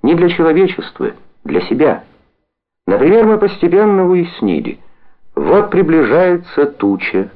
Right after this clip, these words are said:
значит, пойдет дождь. Тут уж будь начеку, потому что как только дождь придет, ветер утихнет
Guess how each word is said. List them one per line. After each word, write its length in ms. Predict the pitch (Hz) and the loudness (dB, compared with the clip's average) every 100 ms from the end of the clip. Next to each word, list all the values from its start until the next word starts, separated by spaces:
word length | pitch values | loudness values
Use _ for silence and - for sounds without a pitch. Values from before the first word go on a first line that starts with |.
| - _ - | -20 _ -6
значит, 400 | 80 123 151 147 | -2 0 0 0
пойдет 440 | 113 92 139 87 | 0 2 0 0
дождь. 280 | 87 92 95 - - _ - | 0 0 -2 -10 -20 _ -4
Тут 160 | 123 | 0
уж 140 | 160 131 | 0 0
будь 220 | 139 160 | 0 0
начеку, 580 | 165 170 - - 123 156 | -2 -2 -4 0 0 0
потому 360 | 135 92 113 | 0 0 0
что 220 | 135 135 | 0 -2
как 240 | 127 131 131 | 0 0 0
только 340 | 131 - 131 | -2 0 0
дождь 400 | 90 101 117 - | 0 0 0 -4
придет, 520 | - 98 76 90 110 - - _ _ - | -4 -2 0 0 0 -8 -20 _ _ -6
ветер 360 | 78 98 95 | -2 0 0
утихнет 560 | 80 - 160 170 165 | -2 0 -2 0 -2